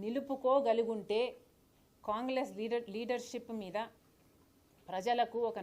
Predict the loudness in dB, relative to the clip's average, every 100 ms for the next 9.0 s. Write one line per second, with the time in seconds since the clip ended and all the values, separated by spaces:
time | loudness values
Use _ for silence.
0 | -8 -8 -6 -4 -6 -10 -14 -18 -20 -20
1 | _ -20 _ -20 _ _ _ -18 -6 -2
2 | 0 0 0 0 -2 -8 -4 -2 -2 -2
3 | -4 -8 -12 _ _ _ _ _ _ -8
4 | -2 0 2 0 -2 -4 -4 -4 -2 -2
5 | 0 -2 -4 -6 -8 -8 -6 -6 -4 -4
6 | -4 -4 -6 -12 -10 -12 -10 -10 -8 -8
7 | -8 -10 -14 -18 -20 -20 -20 _ _ _
8 | _ _ _ _ _ _ _ _ -4 -2